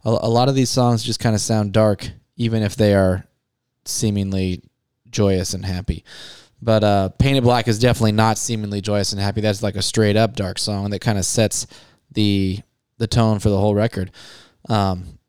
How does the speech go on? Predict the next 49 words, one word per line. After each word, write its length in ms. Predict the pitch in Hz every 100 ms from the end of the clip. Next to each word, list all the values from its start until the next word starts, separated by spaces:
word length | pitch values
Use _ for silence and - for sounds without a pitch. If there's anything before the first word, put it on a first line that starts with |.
| _ _ _ _ -
and 100 | 120
then 80 | 117
you 120 | 113
have 300 | 117 107 92 _
Under 260 | 139 127 120
My 180 | 110 107
Thumb 420 | - 147 139 139
a 40 |
little 160 | 131 127
bit 120 | 123
later 320 | 123 127 127
on 220 | 127 127 127
there, 240 | 127 123
another, 580 | 113 117 120 120 117 - _ _
you 80 | 123
know, 140 | 113
classic 580 | 107 - 117 117 - 107
tune. 440 | - 117 110 110 104 - - _ _
And 240 | - 120 120
a 60 |
lot 200 | 120 147
of 80 | 202
these 100 | 165
songs, 520 | - 139 131 131 123 - 302
I 60 |
mean, 200 | 127 120 113 -
I 140 | - 117
didn't, 360 | 123 117 101 - _ _ _ -
I 60 |
haven't 180 | 120 120
listened 220 | 120 120
to 120 | 117 117
a 60 |
bunch 260 | 104 120 -
of 80 | 127
times, 380 | 131 123 139
so 80 | - 107
it 20 |
was 120 | 104
nice 240 | 107 110 -
to 100 | 107
revisit. 600 | 104 101 117 113 98 - _ - - _ _ _ _
I 100 | 180
liked 240 | 196 185 156
the 100 | 151
album 240 | 131 110
as 120 | 107
a 40 | 104
whole. 280 | 104 92